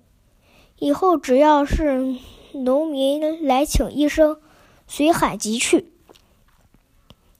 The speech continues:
赵正山感动得泪水脱眶而出，直念道：“弼时同志，弼时同志，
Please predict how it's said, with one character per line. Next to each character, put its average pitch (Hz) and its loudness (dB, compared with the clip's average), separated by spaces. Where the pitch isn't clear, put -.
赵 294 4
正 285 -2
山 285 -2
感 247 0
动 254 0
得 240 0
泪 330 0
水 226 -4
脱 370 2
眶 349 0
而 208 -4
出， 240 -4
直 262 -2
念 254 -2
道 247 0
：“弼 359 4
时 302 -4
同 220 -6
志， 233 -8
弼 381 2
时 320 -2
同 214 -6
志， - -4